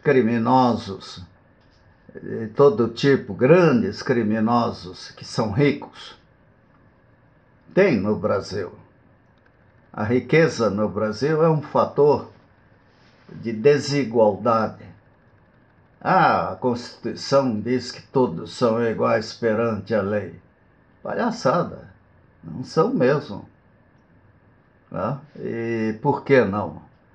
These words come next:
Porque não tem dinheiro. Não podem pagar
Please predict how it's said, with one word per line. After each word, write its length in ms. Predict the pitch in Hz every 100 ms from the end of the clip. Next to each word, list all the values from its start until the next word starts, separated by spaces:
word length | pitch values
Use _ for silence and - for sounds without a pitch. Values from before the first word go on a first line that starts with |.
| _ _ _ -
Porque 200 | - 254
não 160 | 381
tem 280 | 339 - 381
dinheiro. 540 | 370 359 147 139 95 73 _ _ _ _ _ _ _ -
Não 160 | 123
podem 420 | 110 123 113 123 110
pagar 680 | - 98 90 117 117 -